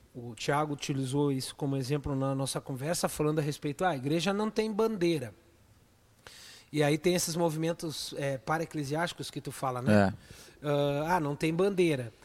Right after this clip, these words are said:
Speaker 1: Aí eu vou lá, eu participo, e aqui vai uma crítica santa e, e, e, e uma crítica legal, assim. Ah, o café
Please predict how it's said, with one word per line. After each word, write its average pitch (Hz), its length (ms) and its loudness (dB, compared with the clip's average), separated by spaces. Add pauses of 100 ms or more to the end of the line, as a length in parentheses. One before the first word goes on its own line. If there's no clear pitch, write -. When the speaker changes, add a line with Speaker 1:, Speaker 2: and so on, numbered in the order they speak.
(220)
Speaker 1:
Aí 147 220 2
eu 180 100 8
vou 165 180 6
lá, 185 300 8
eu 160 80 4
participo, 151 920 -2 (400)
e 143 100 -2
aqui 180 220 -4
vai 170 340 0
uma 160 500 -4
crítica 170 480 0
santa 196 640 2
e, 170 320 0
e, 139 720 -4 (340)
e, 147 80 -4
e 156 40 4
uma 156 200 2
crítica 156 1160 -2 (480)
legal, 151 480 4
assim. 120 320 -4 (640)
Ah, 143 380 4
o 151 160 4
café 190 460 10